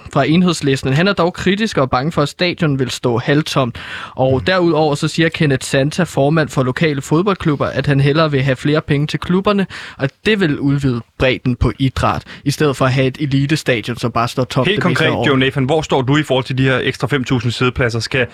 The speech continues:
Speaker 2: Køge Kommune have fem tusind ekstra siddepladser, eller skal de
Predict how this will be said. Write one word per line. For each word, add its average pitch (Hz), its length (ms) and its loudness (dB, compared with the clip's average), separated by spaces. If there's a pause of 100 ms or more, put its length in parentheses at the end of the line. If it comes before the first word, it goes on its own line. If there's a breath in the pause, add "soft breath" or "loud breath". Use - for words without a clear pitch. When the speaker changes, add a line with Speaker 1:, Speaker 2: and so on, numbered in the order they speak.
(180 loud breath)
Speaker 2:
Køge 165 200 2 (100)
Kommune 165 380 2 (100)
have 185 260 -2
fem 175 140 -2
tusind 156 280 0
ekstra 151 140 0
siddepladser, 151 480 0
eller 131 140 2
skal 123 160 -2
de 131 80 -2